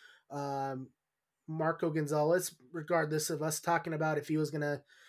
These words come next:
you know, be in the starting rotation or even make the team at all, or if he was gonna be traded, he got hurt.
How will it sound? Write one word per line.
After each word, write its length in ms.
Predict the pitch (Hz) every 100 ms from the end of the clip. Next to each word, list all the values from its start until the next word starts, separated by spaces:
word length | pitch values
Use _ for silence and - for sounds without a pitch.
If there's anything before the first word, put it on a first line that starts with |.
| - - _ -
you 100 | 139
know, 60 |
be 140 | 127 180
in 60 |
the 60 | 196
starting 340 | - 202 196
rotation 600 | 196 185 190 185 - 165
or 100 | 160
even 220 | 160 185 175
make 200 | 180 180
the 60 |
team 240 | - 185 175
at 60 |
all, 340 | 175 170 165 156
or 60 |
if 100 | 151
he 80 | 170
was 100 | 160
gonna 140 | 175
be 100 | 156
traded, 520 | 156 - 196 175 151 - - - - _ _ _ _
he 160 | - 190
got 220 | 220 160
hurt. 280 | 165 190